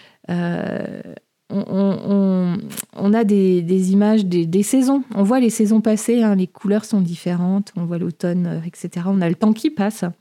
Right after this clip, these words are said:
Et, euh, et ils ont eu,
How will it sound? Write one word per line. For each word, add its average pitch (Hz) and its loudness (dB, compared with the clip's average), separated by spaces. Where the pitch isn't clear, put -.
Et, 175 2
euh, 156 2
et 180 2
ils 196 4
ont 202 6
eu, 202 4